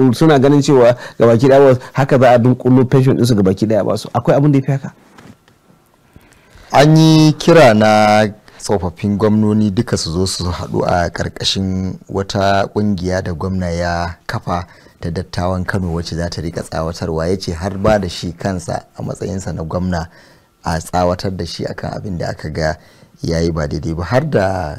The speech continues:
Speaker 2: shi Ganduje a cikin wannan ƙungiya. Akwai yiwuwar wannan tafiya za ta yiwu?
Speaker 1: To, wannan kuma haraka ce kamar yadda na gaya maka ta
Speaker 2: Tasu, eh.
Speaker 1: Ba harka ba ce ta N N P P.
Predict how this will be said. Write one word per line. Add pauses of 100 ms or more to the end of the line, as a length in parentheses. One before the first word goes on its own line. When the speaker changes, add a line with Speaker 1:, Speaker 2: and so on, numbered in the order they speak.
(100)
Speaker 2:
shi
Ganduje
a
cikin
wannan
ƙungiya. (360)
Akwai (880)
yiwuwar
wannan
tafiya
za
ta
yiwu? (460)
Speaker 1:
To, (100)
wannan
kuma (840)
haraka
ce
kamar
yadda
na
gaya
maka
ta
Speaker 2:
Tasu,
eh. (1500)
Speaker 1:
Ba
harka
ba
ce
ta
N
N
P
P.